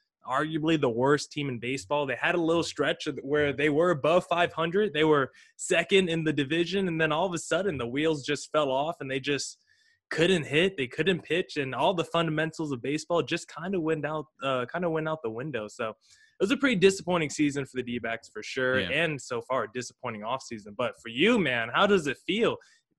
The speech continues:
Speaker 1: Padres are making moves. There's some buzz finally. You guys are, like, the talk of the town. How does it feel to be a Padres fan right now?
Speaker 2: I mean, look,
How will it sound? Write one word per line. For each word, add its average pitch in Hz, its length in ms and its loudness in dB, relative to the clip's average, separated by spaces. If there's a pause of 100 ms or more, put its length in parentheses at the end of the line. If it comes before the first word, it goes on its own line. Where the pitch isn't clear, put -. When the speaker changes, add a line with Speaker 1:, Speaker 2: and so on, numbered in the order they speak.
Speaker 1:
Padres 185 480 4
are - 20 2
making 165 320 2
moves. 175 460 6
There's 165 180 0
some 131 220 -4
buzz 185 400 2
finally. 202 500 4
You 196 60 2
guys 175 320 4
are, 160 100 4
like, 151 220 2
the - 60 -16
talk 170 300 -2
of 170 60 -4
the 147 60 -2
town. 170 360 0
How 190 120 4
does 202 180 2
it 190 140 0
feel 185 180 4
to 175 120 -6
be 156 120 2
a 139 60 4
Padres 156 500 0
fan 151 280 0 (300)
right 131 220 0
now? 127 240 -8 (840)
Speaker 2:
I 165 120 2
mean, 175 500 2 (580)
look, 170 460 0